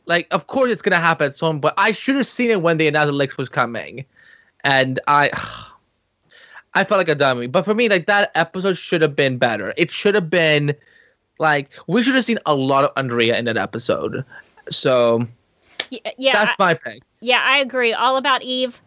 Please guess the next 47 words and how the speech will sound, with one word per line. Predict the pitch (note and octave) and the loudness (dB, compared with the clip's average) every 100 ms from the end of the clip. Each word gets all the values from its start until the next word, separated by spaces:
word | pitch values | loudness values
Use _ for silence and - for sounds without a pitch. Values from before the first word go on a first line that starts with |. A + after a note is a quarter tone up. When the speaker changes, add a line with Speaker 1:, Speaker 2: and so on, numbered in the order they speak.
| _ | _
Speaker 2:
should | - - E4 | -10 -6 -6
have | E4 | -4
been | G#4 A4 A#3+ - _ - | -2 0 -2 -8 _ -6
All | G#3+ | -4
About | A3 G#3 F#3+ | -2 -2 -2
Eve. | F#3+ D3 C3 - | -6 -12 -14 -20
<laughs> | _ - | _ -4
Uh, | A#3+ C4+ D4+ C#4+ | -2 0 -2 0
I | A3+ | 2
agree. | B3+ C4 B3 A#3+ F#3+ - | 2 0 -2 -4 -4 -4
Speaker 1:
The | |
Speaker 2:
When | C4 | -2
Speaker 1:
least | D4+ A4+ | -2 -2
they | A4 | 0
could | G#4+ | 0
have | G3+ | 0
done | B3 | 0
is | A#3+ | 0
just | A#3 A3+ - | 0 -2 -2
play | A3 A3+ | -2 0
the | G3+ | 0
damn | G3+ F#3 D#3+ D3+ | 0 0 0 0
movie | A3 F#4 A#3 E3 | 2 0 2 0
with | D3 D3 | 2 0
Cara. | - F3+ A#3+ | 0 0 2
Like, | A3 | 2
is | F#3+ G#3 | 2 0
it, | A3+ | 0
like, | - G#3+ - - | 0 -2 -6 -14
she | - D4 | -4 0
loves | C#4+ C4+ E4 D#4+ | 2 2 0 0
black | A3 F#3 F3+ | -2 -2 -2
and | D#3+ | 0
white | D3 C3 | 0 2
movies. | C3+ C3 B2 A#2+ G#2+ | 0 0 0 -4 -2
Speaker 2:
All, | B3+ E4 G#4+ G#4+ | 0 2 2 0
All | - C#4+ G#4 | 0 0 0
About | A4 G4 D#4+ | 2 0 0
Eve | F#4+ G4 | -2 -2
with | C4 B3 | -2 -2
Bette | C#4+ D#4 | -2 0
Davis, | D4+ F#4 C#4+ - - _ _ _ - | 0 0 -2 -8 -14 _ _ _ -6
not | G4 G4 | 0 0
featured | G4 G4 F#4 F#4+ | 0 -4 -2 -4
in | F#4+ | -2
the | F#4 | 0
episode. | A4+ A4 D4 A#3 F3 | 0 0 -2 -4 -4